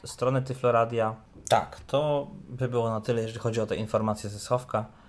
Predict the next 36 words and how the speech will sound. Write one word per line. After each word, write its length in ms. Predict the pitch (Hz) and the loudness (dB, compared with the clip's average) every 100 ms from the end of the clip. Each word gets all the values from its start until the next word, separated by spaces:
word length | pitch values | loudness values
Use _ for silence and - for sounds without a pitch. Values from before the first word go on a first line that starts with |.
| - - - - | -20 -20 -14 0
Na 140 | 110 | 0
tym 220 | 110 107 | 2 0
polecam 460 | 104 107 104 104 98 | 2 2 4 2 -2
to 240 | - 104 - - | -4 -10 -12 -16
przećwiczyć, 480 | - 117 - 113 - | -4 -4 -4 -8 -8
a 40 | 110 | -4
teraz 260 | 110 107 | -4 -4
przejdźmy 460 | - 110 104 214 98 | -2 -2 0 -2 -2
do 160 | 98 101 - - - | -2 -6 -12 -20 -10
dalszych 500 | 117 110 110 - - | 2 4 4 -2 -4
opcji 600 | 110 - - - 107 104 107 | -4 -4 -12 -12 -8 -8 -10
z 80 | |
tego 320 | - 107 104 - | -8 -4 -4 -2
menu 300 | 110 107 107 | -2 0 0
rozwijanego, 580 | 104 107 104 98 98 - | -2 -2 -4 -4 -4 -4
opcje 280 | 95 - | -4 -4
dostępnego 540 | 107 101 104 104 104 101 | -4 -4 -4 -2 -2 -4
z 80 | - | -6
okna 280 | 107 107 | -6 -4
głównego, 440 | 104 104 110 107 107 - - - - | -4 -4 -4 -4 -6 -10 -20 -16 -4
bo 260 | 120 156 | 2 2
to 180 | - - | 2 2
nie 140 | 139 120 | 4 2
jest 180 | 117 | 0
jeszcze 220 | 117 - 110 | -4 -4 -2
pasek 360 | 110 104 - | -2 -4 -4
menu 360 | 123 113 107 107 - 107 | -4 0 -2 -4 -6 -4
i 260 | 110 107 - | -2 -4 -10
w 100 | 110 | -4
nim 140 | 117 110 | -2 -2
dostępne 480 | 107 113 110 110 | -2 -4 -2 -2
menu, 320 | 104 104 101 98 | -2 -2 -2 -2
o 100 | 110 | 0
nim 260 | 104 101 113 | 0 -2 -6
dopiero 320 | 104 98 98 | -4 -2 -2
za 260 | 95 95 | 0 -2